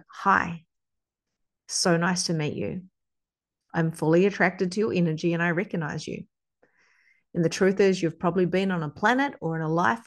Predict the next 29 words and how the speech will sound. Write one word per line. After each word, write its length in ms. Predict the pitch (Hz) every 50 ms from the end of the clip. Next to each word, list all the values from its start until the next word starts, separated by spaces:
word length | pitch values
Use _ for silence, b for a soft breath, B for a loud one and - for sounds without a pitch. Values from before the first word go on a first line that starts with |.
| -
with 200 | 170 175 175 170
that 220 | - 196 202 - -
person, 560 | - 202 190 190 190 - 226 226 226 233 233 B B B B B B B
and 180 | - 180 175 170
you 100 | 165 156
reach 420 | 151 165 190 220 - - - -
their 140 | - 208 208
vibration, 600 | 190 202 208 208 196 190 196 208 202 - 214 190
their 120 | 185 180
frequency, 840 | 180 - - 208 208 208 - 240 220 220 - - 254 254 254 254 254 b b b b b b _ _ _ _ -
and 180 | - 180 175 175
all 180 | 180 180 185
of 80 | 180 175
a 80 | 180
sudden 360 | 175 - - 170 165 170 165 160
you 120 | 156 160
can 160 | - 175 160
see 260 | 156 - - 175 170
them 260 | 151 151 160 165 156 -
and 180 | - 160 156 151
they 120 | 151 147
can 180 | - - 160 151
see 180 | - - 156
you. 300 | 147 156 156 165 156 175 - _ _ _ _ _ _ _ _ _ _ _ _ _ _ _ _ _ _ B B B B B B B B -
I'm 160 | 170 185 196
gonna 200 | 202 190 185 180
leave 240 | 175 180 180 170 -
that 300 | 185 175 - 190 202 226
there. 680 | 285 339 330 320 311 311 311 302 302 302 302 311 302